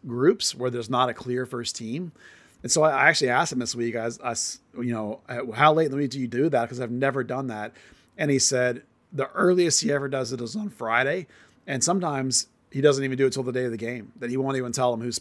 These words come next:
starting till the day of the game. So he's definitely a very late in the week guy in that regard. Um, I don't know how early he decides, but, uh, he definitely doesn't let the team know until late in the week, which is interesting. Every coach is different. Colin Clark, you could tell on Monday,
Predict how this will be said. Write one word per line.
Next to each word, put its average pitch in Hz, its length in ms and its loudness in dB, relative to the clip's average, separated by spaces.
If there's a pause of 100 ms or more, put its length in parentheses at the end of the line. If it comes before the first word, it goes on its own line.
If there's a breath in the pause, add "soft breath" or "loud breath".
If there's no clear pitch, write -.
starting 120 340 -6
till 110 140 -10
the 110 80 -12
day 110 120 -8
of 110 60 -10
the 113 60 -12
game. 113 260 -12
So 135 100 -6
he's 151 160 2
definitely 160 420 -2
a 123 60 -4
very 135 340 2
late 131 200 2
in 120 80 -4
the 120 80 -4
week 117 320 -6
guy 123 260 0
in 110 80 -6
that 113 140 -8
regard. 107 500 -10 (500 loud breath)
Um, 123 220 2
I 131 140 4
don't 151 80 6
know 143 80 -2
how 143 100 2
early 135 220 4
he 120 60 -2
decides, 123 600 0
but, 117 260 -6 (140)
uh, 123 160 -4
he 120 100 -2
definitely 143 280 2
doesn't 120 320 -6
let 139 160 -4
the - 80 -8
team 147 260 -6
know 110 180 -6
until 113 240 -8
late 117 140 -6
in 123 60 -10
the 117 40 -14
week, 120 180 -8
which 156 120 -2
is 185 80 -4
interesting. 135 320 2
Every 131 160 -4
coach 143 200 -2
is 117 80 -12
different. 131 320 -8
Colin 143 220 0
Clark, - 240 -4
you 127 80 -10
could 117 100 -10
tell 135 160 -6
on 113 120 -10
Monday, 127 240 -10